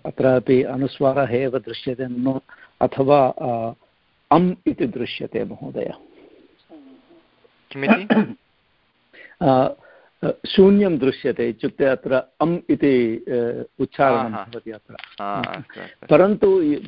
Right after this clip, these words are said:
Speaker 1: परन्तु ये जानन्ति ते तु स-, अ, समीचीनमेव उच्यन्ते, परन्तु लेखनशैली तु भिन्नः अस्ति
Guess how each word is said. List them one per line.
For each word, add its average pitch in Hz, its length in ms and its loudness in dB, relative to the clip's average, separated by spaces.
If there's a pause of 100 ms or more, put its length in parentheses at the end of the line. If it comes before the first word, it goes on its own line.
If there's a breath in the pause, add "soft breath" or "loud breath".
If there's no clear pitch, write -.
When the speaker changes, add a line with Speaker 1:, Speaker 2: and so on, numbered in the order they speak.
(160)
Speaker 1:
परन्तु 165 580 0
ये 147 220 2
जानन्ति 135 880 -4
ते 156 140 4
तु 190 160 0
स-, - 320 -10
अ, 131 140 -4 (720)
समीचीनमेव 180 680 0
उच्यन्ते, 131 680 -2
परन्तु 151 920 0
लेखनशैली 165 1080 0
तु 165 140 -2
भिन्नः 117 300 -8
अस्ति - 440 -16